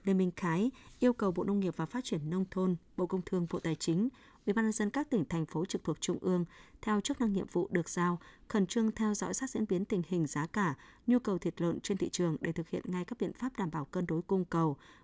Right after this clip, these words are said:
nguồn cung thịt lợn, thức ăn chăn nuôi và bình ổn giá theo quy định, đảm bảo quyền lợi của người chăn nuôi, không để thiếu hụt thịt lợn, giá thịt lợn gia tăng, ảnh hưởng đến đời sống của nhân dân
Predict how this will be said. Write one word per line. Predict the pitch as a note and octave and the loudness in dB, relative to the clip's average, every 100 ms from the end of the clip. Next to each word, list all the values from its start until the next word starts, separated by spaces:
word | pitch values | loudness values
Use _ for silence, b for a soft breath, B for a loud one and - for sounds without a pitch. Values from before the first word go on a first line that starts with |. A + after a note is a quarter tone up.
| - | 0
nguồn | F#3+ F#3 | 2 2
cung | - | -2
thịt | G#3+ E3+ F3 | -2 0 2
lợn, | F3 - b b | 0 -2 b b
thức | C#4 | 2
ăn | B3 G#3 | 2 2
chăn | G3+ G3 | 0 0
nuôi | G3+ G3 F#3 b b - | 2 2 0 b b 0
và | G3+ F#3 - | 2 2 0
bình | F#3 | -4
ổn | - F3 | -2 -4
giá | D#3 D#3+ D#3+ | -2 -2 -2
theo | - F#3 | -4 -2
quy | F3+ | 2
định, | F3 - b b | 2 0 b b
đảm | G#3+ G3+ | 0 2
bảo | F#3 F3 | 2 -2
quyền | - F#3+ | 0 0
lợi | F3 F#3 F#3 | 2 2 2
của | - E3+ | 0 0
người | D#3+ | 0
chăn | - F3 | -2 0
nuôi, | F#3 F3+ E3+ b b | 2 2 0 b b
không | - C#4 | 0 2
để | B3 F3+ | 2 2
thiếu | - E3+ | 2 0
hụt | A#3 F#3 | 2 0
thịt | - F3 - | 0 0 2
lợn, | E3+ D#3+ - b b | 0 0 -4 b b
giá | - F#3+ F3 G#3 - | -2 0 0 -2 0
thịt | G3+ - | -2 0
lợn | F#3 F#3 G#2+ | 0 2 0
gia | - G#3+ G#3 | -2 0 0
tăng, | - G3+ G3+ G#3 | 0 0 0 -2
ảnh | F#3 D#3+ | -4 -4
hưởng | G3+ E3+ - | -2 -4 -2
đến | E3 F#3 | -4 0
đời | F#3+ | -2
sống | - E3 | -2 -4
của | G3 | -2
nhân | E3+ | -2
dân | E3+ F3+ | 0 2